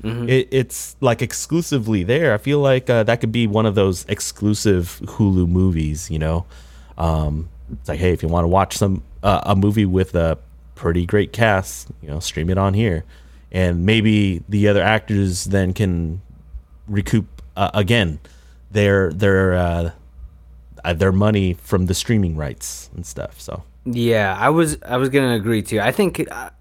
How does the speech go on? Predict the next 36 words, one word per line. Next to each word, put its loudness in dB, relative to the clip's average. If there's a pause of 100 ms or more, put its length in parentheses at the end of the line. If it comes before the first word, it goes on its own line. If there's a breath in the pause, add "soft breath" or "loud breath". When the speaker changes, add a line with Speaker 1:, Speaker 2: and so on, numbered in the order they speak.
(340 loud breath)
Speaker 1:
I 4
would 2
put 2
it 2
in 0
theaters 0
just 0
to 4
see, 0
like, -2
test -4
it 0
out 2
for 2
a 2
couple 0
weeks. 0 (240 loud breath)
If -4
there's 2
actually 0
people 0
going 2
to 2
it, 2
you 0
could 0
always 2
extend -2
it. 0 (480 loud breath)
Um, 2
Speaker 2:
Mm-hmm. -6
Speaker 1:
you 2
know, 2
if 0
the -4
theaters 2